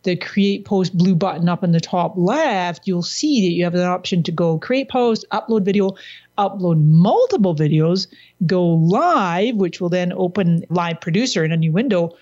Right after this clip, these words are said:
or even post video across pages, which is the cross-posting feature. But let's just start with the create post because that opens up in a little sidebar on the right. I'm not a big fan of how that particular U I works.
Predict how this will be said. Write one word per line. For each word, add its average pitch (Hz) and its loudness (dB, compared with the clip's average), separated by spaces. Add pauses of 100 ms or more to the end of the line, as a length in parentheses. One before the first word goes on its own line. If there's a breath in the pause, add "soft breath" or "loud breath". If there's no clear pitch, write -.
(200 soft breath)
or 254 0
even 262 2
post 214 -2 (120)
video 180 0
across 156 -2
pages, 180 -2
which - -6
is 151 -8
the - -10
cross-posting 175 -2
feature. - -4 (420 loud breath)
But 247 -4
let's 359 -2
just - 0
start 226 -2
with 196 -4
the 185 -2
create 185 -2
post 202 -2
because 190 -4
that 247 -2
opens 202 -2
up 185 -2
in 175 -4
a 175 0
little 175 0
sidebar 185 -2
on 165 -2
the 160 -2
right. 180 -2
I'm 262 -18
not 370 -10
a - -4
big 190 -4
fan 175 -4
of 170 -2
how 175 0
that 170 -4
particular 180 -4
U 170 2
I 165 0
works. 233 -2